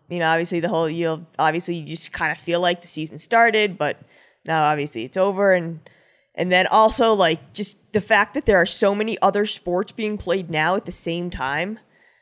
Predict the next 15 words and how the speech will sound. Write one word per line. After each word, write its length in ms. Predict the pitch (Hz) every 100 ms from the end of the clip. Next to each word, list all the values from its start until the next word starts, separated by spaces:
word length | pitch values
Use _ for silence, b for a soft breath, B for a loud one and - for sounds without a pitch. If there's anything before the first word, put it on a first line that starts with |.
| b b b _ -
is 240 | 180 190 156
just 480 | 185 185 - - - _
madness. 480 | 175 180 156 139 180
I 60 |
mean, 120 | 175 185
you 60 |
guys 200 | 190 190
know 180 | 180 160
I'm 220 | 156 165 -
just 220 | - - -
a 20 |
huge 260 | 170 156
fo-, 200 | - 165 -
sports 400 | - 180 165 -
fan. 460 | 165 156 151 160